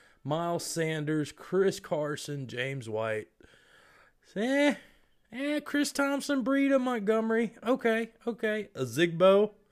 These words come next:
You know, anything that's on, uh, Sean Payton's practice squad's probably good. Um, not bad at R B. Sanders, for sure. I liked Montgomery. Um,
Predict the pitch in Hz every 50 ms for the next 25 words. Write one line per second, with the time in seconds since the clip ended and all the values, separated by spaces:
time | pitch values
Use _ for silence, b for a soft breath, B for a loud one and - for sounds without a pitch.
0 | B B B B B B B B B B 135 147 160 165 170 175 185 180 175 180
1 | 175 170 170 156 139 - 180 160 160 160 156 151 143 135 127 113 - - 165 165
2 | 160 - - 165 170 170 - 147 131 - - - - - 175 185 175 165 - 143
3 | 135 - - - 135 135 120 113 - - - - - _ - - _ - 202 214
4 | 214 220 220 214 208 175 160 196 208 208 185 131 104 - - 52 - - - -
5 | B B B B B B B B B B B _ - 208 214 214 214 220 226 240
6 | 269 285 285 277 262 185 190 208 214 220 220 214 208 208 196 202 202 202 202 196
7 | 180 196 196 196 196 196 185 170 - - _ _ - - - 180 180 185 185 185
8 | 180 185 185 180 165 - - - 160 147 - - 165 165 165 165 160 156 147 151
9 | 160 - - 156 151 139 127 131 139 135 135 131 131 131 127 120 120 110 _ _
10 | B B B B B B B B B B B - - 58 58 55 53 - - -
11 | -